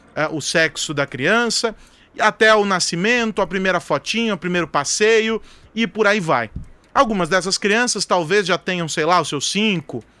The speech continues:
seis anos. Vão começar a entrar em uma fase, ah, em que se, começa a nascer uma consciência sobre a preservação da própria imagem.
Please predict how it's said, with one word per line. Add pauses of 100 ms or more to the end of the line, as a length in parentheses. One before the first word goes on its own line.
(240)
seis
anos. (760)
Vão
começar
a
entrar
em
uma
fase, (1160)
ah,
em
que (500)
se, (180)
começa
a
nascer
uma
consciência
sobre
a
preservação
da
própria
imagem.